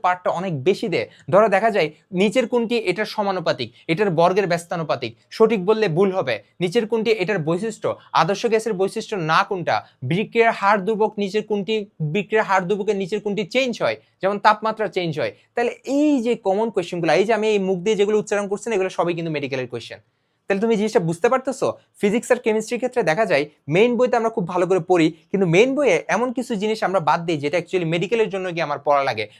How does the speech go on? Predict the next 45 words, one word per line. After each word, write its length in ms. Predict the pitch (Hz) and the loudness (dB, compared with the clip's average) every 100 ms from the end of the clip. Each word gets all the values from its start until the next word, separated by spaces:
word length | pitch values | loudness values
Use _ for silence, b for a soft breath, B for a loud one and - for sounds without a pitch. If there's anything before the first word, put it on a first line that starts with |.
| b | b
But 100 | 185 185 | 4 6
আমি 100 | 196 208 | 4 0
তো 40 | 202 | -2
তোমাকে 200 | 196 185 165 | 0 2 2
আগেই 180 | 240 226 | 2 0
বলছি 220 | 214 202 196 b - | -4 -4 -6 b -4
তিন 100 | 190 214 | 0 2
মাস 100 | 226 - | 0 -2
সময় 200 | 208 190 | -6 -4
তোমার 180 | 180 180 | -2 -4
জন্য 120 | 175 170 | -4 -4
এনাফ 200 | 156 156 - 214 | -2 -4 -2 -2
না। 80 | 202 - b b | 0 -4 b b
So 60 | 180 | -2
তোমার 160 | 180 180 - | 2 2 0
এখন 160 | 156 247 247 | -4 -4 -4
থেকে 120 | 196 147 | -4 -2
জিনিসটা 280 | 156 160 180 123 | -4 -4 -4 0
লক্ষ্য 240 | 135 - 208 | -2 -2 -6
করতে 180 | 165 - 117 | -6 -8 -10
হবে। 140 | 98 - b | -10 -14 b
তুমি 120 | - 220 | 0 2
এই 60 | 196 | 2
জিনিসটা 240 | 202 202 170 151 | 0 -2 -2 -2
বুঝবা 220 | 160 208 214 | 0 0 0
কিভাবে? 300 | 214 220 240 - _ _ - | -2 -2 -4 -8 _ _ -6
তোমাকে 200 | 175 170 160 | -4 -4 0
টপিক 240 | 160 160 170 | 0 0 -6
অ্যানালাইসিস 440 | - 147 131 127 131 - | -6 -4 -4 -6 -14 -14
করতে 160 | 110 117 | -8 -6
হবে। 100 | 117 120 | -4 0
কিভাবে? 280 | 202 214 233 240 b | 4 4 2 -4 b
তুমি 120 | - 170 | -2 0
একটা 120 | 165 180 | 0 0
চ্যাপ্টার 260 | 185 - 208 208 | -2 0 -2 0
পড়ছো, 260 | 208 - 233 240 b b 160 | -2 2 0 0 b b -2
একটা 180 | - 208 | 0 0
চ্যাপ্টার 240 | 208 214 208 | 0 -2 2
পড়ার 220 | 196 196 196 - | 4 2 0 -2
সাথে 180 | 247 240 | 0 0
সাথে 200 | 226 156 113 b b 147 | -2 -2 -4 b b 0
দেখো 140 | 180 156 | 2 4
বাজারে 260 | 156 160 208 - | 4 4 2 0
অনেকগুলা 400 | 214 247 202 214 180 | -2 -2 0 0 2
বই 120 | 160 | 2